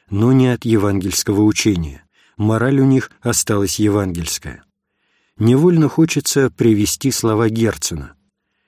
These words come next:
«Евангелие я читал много и с любовью. Я читал без руководства,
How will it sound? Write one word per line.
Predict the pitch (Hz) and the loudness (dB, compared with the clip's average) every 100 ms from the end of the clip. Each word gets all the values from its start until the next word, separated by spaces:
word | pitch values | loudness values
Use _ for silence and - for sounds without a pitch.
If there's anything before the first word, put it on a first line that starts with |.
| _ _ _ | _ _ _
«Евангелие | - 98 107 139 170 147 151 143 139 127 | -4 0 2 4 4 4 4 4 6 4
я | 98 139 | 4 0
читал | - 127 - 113 98 | 0 -4 -2 -2 0
много | 90 104 135 127 123 - _ | 0 0 0 0 -2 -4 _
и | 123 | -6
с | 113 127 | -4 0
любовью. | 123 113 110 85 73 - _ _ _ _ | 2 4 2 0 -10 -16 _ _ _ _
Я | - 113 135 | -2 0 2
читал | - 135 139 127 | 0 0 0 2
без | 120 120 | 2 2
руководства, | 131 120 139 131 87 - - 73 | 0 0 0 0 -2 -6 -8 -14